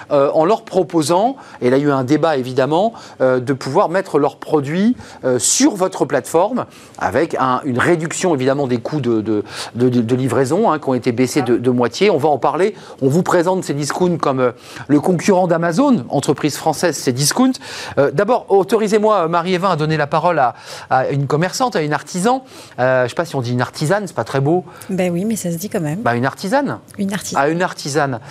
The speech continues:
Speaker 1: Euh, d'abord, euh, commençons par le début. Euh, ça a été une bataille homérique.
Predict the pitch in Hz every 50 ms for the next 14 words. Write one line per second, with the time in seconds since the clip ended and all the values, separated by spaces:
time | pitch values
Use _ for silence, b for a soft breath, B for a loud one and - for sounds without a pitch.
0 | B B B - 139 139 139 135 139 139 139 139 135 135 131 131 127 127 98 -
1 | - 110 123 123 160 156 156 190 202 196 - - 131 131 127 123 120 - 156 156
2 | 156 143 - 180 156 151 135 127 123 131 127 120 120 120 117 107 - - - -
3 | - - - - - - - - 131 127 - 131 127 120 127 113 - 117 107 -
4 | - 143 131 135 143 139 170 165 165 -